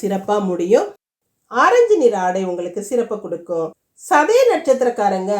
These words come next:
சோமநாதனை வழிபட்டு காரியங்களை துவங்குனீங்கன்னா சிறப்பா முடியும். வீட்டுக்கு விருந்தினர் வருகை அல்லது பெரிய மனிதர்களோட வருகை இருக்கும்.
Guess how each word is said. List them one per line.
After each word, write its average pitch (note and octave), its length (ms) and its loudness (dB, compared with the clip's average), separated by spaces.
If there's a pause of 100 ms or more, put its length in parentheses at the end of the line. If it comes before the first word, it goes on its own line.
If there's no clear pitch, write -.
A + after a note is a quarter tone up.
(520)
சோமநாதனை F4+ 800 0
வழிபட்டு G3 560 -2
காரியங்களை C#4+ 540 0
துவங்குனீங்கன்னா F#3+ 760 -2 (280)
சிறப்பா G3 460 -2
முடியும். F3+ 440 2 (340)
வீட்டுக்கு F#4+ 600 4
விருந்தினர் D#4 480 0
வருகை G#3 340 0
அல்லது F3+ 400 -2
பெரிய D4+ 300 4
மனிதர்களோட F#3+ 680 0
வருகை A#3+ 400 0
இருக்கும். F3+ 440 -2